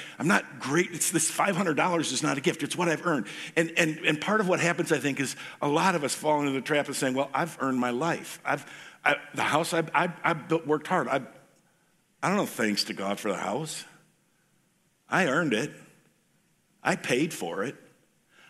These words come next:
I don't know. I mean, and, and we have this sense that we've earned our way. We wanna stand on our own two feet. We'll never be grateful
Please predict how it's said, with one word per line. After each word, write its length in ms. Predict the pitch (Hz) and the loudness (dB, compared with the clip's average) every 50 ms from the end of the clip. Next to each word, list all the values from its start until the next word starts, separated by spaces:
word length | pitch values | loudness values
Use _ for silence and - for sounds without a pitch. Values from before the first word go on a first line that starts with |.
| - - | -4 -2
I 100 | - 196 | 0 2
don't 100 | 220 208 | 2 2
know. 160 | 170 123 113 - - | 0 0 -2 -2 -2
I 60 | 151 | 0
mean, 160 | 143 175 180 185 | 0 0 0 2
and, 240 | - 185 185 190 | 2 2 0 2
and 140 | - 170 170 | 2 2 4
we 100 | 170 175 151 | 4 4 4
have 220 | 180 190 170 151 | 2 0 0 0
this 140 | 156 143 - | 0 0 0
sense 400 | - - - 180 185 170 - - - - - - - - | 0 0 0 0 0 -2 -4 -6 -10 -16 -18 -20 -8 -4
that 120 | - 139 151 | -2 0 2
we've 220 | 151 165 160 - - - | 2 2 2 0 -2 -2
earned 320 | 156 165 165 160 160 135 | 0 0 2 0 0 0
our 160 | - 117 117 | 0 0 2
way. 220 | 107 110 117 101 107 | 2 2 2 2 2
We 120 | 120 131 | 0 0
wanna 200 | 139 160 151 131 | 0 0 0 0
stand 420 | - - - - 143 160 156 147 | 0 -2 -2 0 0 0 0 0
on 120 | 143 139 135 | 0 0 0
our 180 | 131 127 123 | 0 0 0
own 140 | 127 127 123 | 0 0 -2
two 180 | 117 - 131 117 | -2 -4 -6 -6
feet. 320 | - - 143 120 113 - - - - - - _ _ - - - - _ - - - _ _ _ _ _ _ - | -4 -4 -4 -4 -4 -6 -10 -16 -16 -18 -20 _ _ -14 -14 -14 -16 _ -18 -20 -20 _ _ _ _ _ _ -6
We'll 140 | 139 151 143 | -4 -2 0
never 220 | 151 170 165 170 | 0 0 0 0
be 120 | 151 165 | 0 -2
grateful 520 | 160 - 151 151 151 143 - - - 113 | -2 0 0 -2 -2 -2 -4 -8 -8 -8